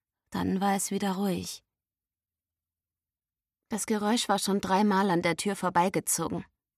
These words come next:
Danach war immer die gleiche Stille gefolgt. Beim vierten Mal blieb es allerdings stehen. Schlüssel klimperten, etwas piepste.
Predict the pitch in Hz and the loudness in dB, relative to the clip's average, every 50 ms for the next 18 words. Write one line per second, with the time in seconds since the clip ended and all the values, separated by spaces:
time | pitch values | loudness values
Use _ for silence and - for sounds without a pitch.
0 | _ _ _ _ _ _ _ _ _ _ _ _ _ _ _ - 185 185 185 185 | _ _ _ _ _ _ _ _ _ _ _ _ _ _ _ -2 2 4 4 4
1 | 226 226 - 220 208 208 196 190 190 190 180 - 175 170 170 180 - - 196 175 | 2 2 0 -2 -2 0 0 0 0 0 0 0 0 0 0 0 -2 -4 -4 -4
2 | - - - 185 180 185 165 151 - - - - - - 165 156 - - - - | -4 -2 0 0 2 2 0 0 -2 -6 -8 -6 -4 -4 -4 -4 -8 -14 -18 -20
3 | _ _ _ _ _ _ _ _ _ _ _ _ _ _ _ _ _ _ _ _ | _ _ _ _ _ _ _ _ _ _ _ _ _ _ _ _ _ _ _ _
4 | _ _ _ _ _ _ _ _ _ _ - 208 202 190 - - - 240 269 269 | _ _ _ _ _ _ _ _ _ _ -2 0 0 0 0 -2 -2 -2 -2 -2
5 | - 202 180 170 170 170 170 175 175 180 185 208 196 - 196 202 - 196 - - | -2 -2 0 2 2 2 2 2 2 2 2 0 0 0 -2 -2 -2 -2 -2 0
6 | 170 196 196 185 - 196 185 - - - - - - 196 196 185 175 165 156 156 | 2 2 2 0 0 -2 -2 -2 0 -2 -2 0 0 0 2 2 4 4 2 2
7 | 165 151 - _ _ _ _ _ _ _ _ _ _ _ _ _ _ _ _ _ | 0 -2 -6 _ _ _ _ _ _ _ _ _ _ _ _ _ _ _ _ _
8 | _ _ _ _ _ _ _ _ _ _ - - - 202 214 - - - 190 165 | _ _ _ _ _ _ _ _ _ _ -8 -6 -4 -2 -2 -2 -2 0 0 0
9 | 160 165 - - - - 180 170 185 - 170 160 - - 175 165 165 - _ _ | 0 0 -2 -6 -2 0 2 2 2 2 0 0 0 2 2 2 2 0 _ _
10 | _ _ _ _ _ _ _ _ _ _ _ _ - 226 - - 185 165 - - | _ _ _ _ _ _ _ _ _ _ _ _ -10 -10 -8 -6 -4 -4 -4 -4
11 | - - - - 202 - - - - - - 160 143 170 | -6 -6 -4 -4 -4 -4 -4 -6 -6 -4 -2 -2 -2 -2